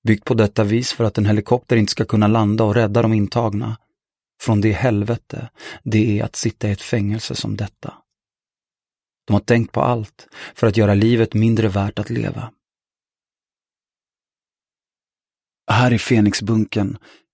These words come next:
finns fruktansvärda människor. Jag har suttit med Alamin Sultan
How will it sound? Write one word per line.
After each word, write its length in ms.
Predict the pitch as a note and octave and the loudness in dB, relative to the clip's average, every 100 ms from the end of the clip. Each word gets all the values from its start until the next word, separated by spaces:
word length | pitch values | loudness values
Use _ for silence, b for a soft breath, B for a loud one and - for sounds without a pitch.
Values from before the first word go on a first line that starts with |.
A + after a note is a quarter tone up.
| _ - | _ -2
finns 220 | G#2+ - | 0 0
fruktansvärda 920 | - B2+ - - G#2 - A#2+ G#2+ G2+ | 0 -2 -2 -2 0 0 -2 -2 -2
människor. 580 | F#2 F2+ G2+ - - - _ _ _ _ _ _ _ _ _ | -4 -4 -8 -12 -18 -20 _ _ _ _ _ _ _ _ _
Jag 60 | A#2 | -2
har 60 | |
suttit 360 | G2 A#2 G#2 A2 | 0 0 0 2
med 140 | G#2 | 2
Alamin 380 | G#2+ G2+ G2 G2+ | 2 2 2 0
Sultan 580 | F#2+ A#2 G#2 - G#2+ | 0 0 -2 -4 -6